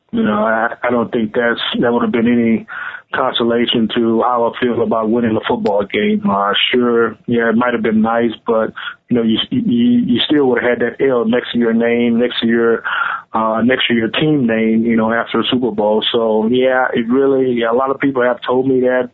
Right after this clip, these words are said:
but, uh, you know what, if, if I'm gonna take an L and, uh, a, a loss with my team, uh, and even though I would've, would've got the M V P, you know, it still would've been, you know, it still would've been not a really good feeling.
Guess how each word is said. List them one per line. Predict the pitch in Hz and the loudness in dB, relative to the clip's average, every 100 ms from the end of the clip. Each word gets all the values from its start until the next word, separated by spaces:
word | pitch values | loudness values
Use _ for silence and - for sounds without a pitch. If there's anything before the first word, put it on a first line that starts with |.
| - | -4
but, | 110 107 - | -4 -4 -6
uh, | 113 107 107 104 | -2 0 -2 -4
you | - | -12
know | - 113 | -4 -2
what, | 117 117 | 0 0
if, | 110 120 117 - - - - - | 0 0 -2 -4 -16 -12 -12 -4
if | 151 | -2
I'm | |
gonna | 165 151 131 | 0 -2 -2
take | 143 | -2
an | 127 131 | -4 -2
L | 135 131 131 123 107 - | 0 2 0 -2 -6 -8
and, | 117 113 110 113 | -4 -2 -2 -2
uh, | 110 117 | -4 -2
a, | 110 110 113 120 | -4 -4 -4 0
a | |
loss | 117 127 131 - | 0 2 0 -2
with | 110 | -2
my | 107 101 | -2 -2
team, | 131 127 123 117 - _ | -2 0 0 -2 -6 _
uh, | 104 107 107 107 107 | -4 -2 0 -2 -2
and | 117 117 | -2 -2
even | 123 120 | 0 0
though | 113 117 | 2 0
I | 110 110 _ | 0 -4 _
would've, | 127 120 110 - - - - - | -4 -2 -2 -4 -4 -4 -6 -6
would've | 123 131 123 | -2 0 0
got | 120 117 | 0 -2
the | - 117 113 113 | -2 0 0 0
M | 127 | 0
V | 120 113 | 0 0
P, | - 131 | 0 0
you | 120 117 | 2 2
know, | 110 113 | 2 0
it | 117 120 | 0 -2
still | - 143 | 0 2
would've | 127 123 | 2 0
been, | 113 117 110 110 _ | 0 0 0 -2 _
you | 147 | -2
know, | 117 107 | 0 0
it | 123 | -2
still | - 196 160 | 0 0 2
would've | 135 113 | 0 0
been | 117 117 113 | 0 0 0
not | 117 107 | 0 0
a | |
really | 104 110 104 | 0 0 0
good | 107 - | -2 -2
feeling. | 110 107 | -2 0